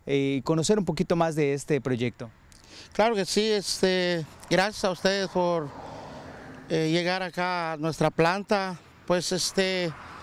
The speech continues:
Speaker 2: ¿qué les puedo decir? Aquí tenemos una maquinaria, eh, sofisticada. Eh, entendemos que somos, eh,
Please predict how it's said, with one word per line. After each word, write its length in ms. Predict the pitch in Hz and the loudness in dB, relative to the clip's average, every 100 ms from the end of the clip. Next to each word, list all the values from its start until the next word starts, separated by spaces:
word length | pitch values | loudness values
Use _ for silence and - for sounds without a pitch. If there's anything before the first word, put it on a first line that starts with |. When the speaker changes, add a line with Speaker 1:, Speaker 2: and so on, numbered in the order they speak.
| - | -6
Speaker 2:
¿qué 120 | - 226 | 0 0
les 100 | 220 | 2
puedo 220 | 226 220 | 2 2
decir? 280 | 190 202 202 | 0 2 2
Aquí 160 | 196 | 0
tenemos 440 | 214 214 220 214 208 | 0 2 0 2 2
una 400 | 208 202 190 175 | 2 2 0 0
maquinaria, 1000 | 175 175 175 180 180 190 196 190 185 180 - - - - | 2 2 2 2 2 0 0 0 -2 -4 -10 -20 -20 -16
eh, 540 | - 170 165 160 156 151 - - - - - | -2 0 2 2 0 -2 -8 -20 -20 -20 -10
sofisticada. 1120 | - 190 160 170 - 175 170 196 208 202 190 170 - - - | -2 0 0 -2 0 0 2 2 0 -2 -4 -8 -18 -14 -2
Eh, 200 | 165 165 | 0 0
entendemos 520 | 147 180 175 196 196 | 0 2 4 2 0
que 80 | 190 | -2
somos, 540 | - 190 190 180 - - - - - - - - | 2 2 2 -2 -6 -14 -14 -14 -14 -14 -14 -8
eh, 420 | 135 165 165 160 | -2 0 0 0